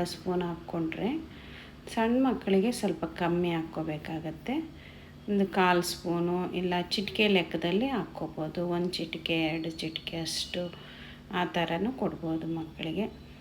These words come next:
ಈಗ ಇದಕ್ಕೆ ನಾನು ಸ್ವಲ್ಪ ಒಂದು ಮೂರು ಸ್ಪೂನ್ ಆಗೋಷ್ಟು ಜೀರಿಗೆ ಹಾಕ್ಕೊತಾ ಇದ್ದೀನಿ. ಜೀರಿಗೆ ತುಂಬಾ ಒಳ್ಳೆಯದು,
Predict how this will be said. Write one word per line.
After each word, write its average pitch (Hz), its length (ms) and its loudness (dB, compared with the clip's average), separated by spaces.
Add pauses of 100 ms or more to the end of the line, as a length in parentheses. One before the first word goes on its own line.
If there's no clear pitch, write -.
(840)
ಈಗ 214 220 2
ಇದಕ್ಕೆ 196 580 6
ನಾನು 208 460 4 (640)
ಸ್ವಲ್ಪ 208 320 2
ಒಂದು 196 500 8
ಮೂರು 220 340 6
ಸ್ಪೂನ್ 208 420 2 (220)
ಆಗೋಷ್ಟು 180 640 2
ಜೀರಿಗೆ 180 460 4
ಹಾಕ್ಕೊತಾ 170 600 -2
ಇದ್ದೀನಿ. 185 540 4
ಜೀರಿಗೆ 208 420 4
ತುಂಬಾ 190 640 8
ಒಳ್ಳೆಯದು, 175 500 2